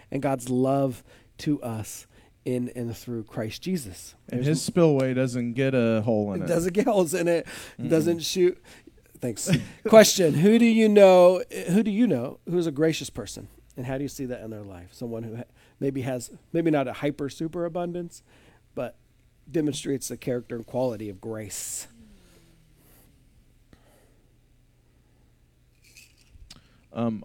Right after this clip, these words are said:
Speaker 2: I just always, I constantly think about him because I just wanna be like him, but just Mister Rogers.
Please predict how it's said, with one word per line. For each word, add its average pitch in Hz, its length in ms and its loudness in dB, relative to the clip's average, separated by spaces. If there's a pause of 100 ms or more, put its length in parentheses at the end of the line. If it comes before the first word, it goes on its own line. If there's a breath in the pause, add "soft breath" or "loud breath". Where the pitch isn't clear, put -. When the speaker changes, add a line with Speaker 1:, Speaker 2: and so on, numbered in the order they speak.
Speaker 2:
I 123 120 -4
just 120 260 -6
always, 117 320 2
I 120 280 -2 (320)
constantly 117 560 -6
think 113 200 -8
about 98 240 -8
him 101 220 -10 (220)
because 113 260 -4
I 113 80 0
just 113 160 -8
wanna 113 140 -2
be 107 100 -2
like 104 240 -6
him, 131 260 -8
but 104 200 -2
just 107 180 -8
Mister 107 240 -6
Rogers. 95 480 -10